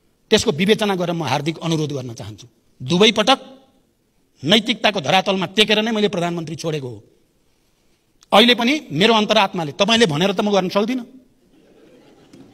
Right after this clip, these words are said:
मेरो अन्तरात्माले भन्यो भने एक मिनट पनि बस्दिनँ म।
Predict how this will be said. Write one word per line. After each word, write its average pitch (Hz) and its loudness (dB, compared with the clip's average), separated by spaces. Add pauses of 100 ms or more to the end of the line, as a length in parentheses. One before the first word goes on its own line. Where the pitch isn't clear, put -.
(200)
मेरो 208 4
अन्तरात्माले 220 2
भन्यो 185 -2
भने 220 2
एक 226 2
मिनट 214 2
पनि 240 -2
बस्दिनँ 147 -2
म। 117 -14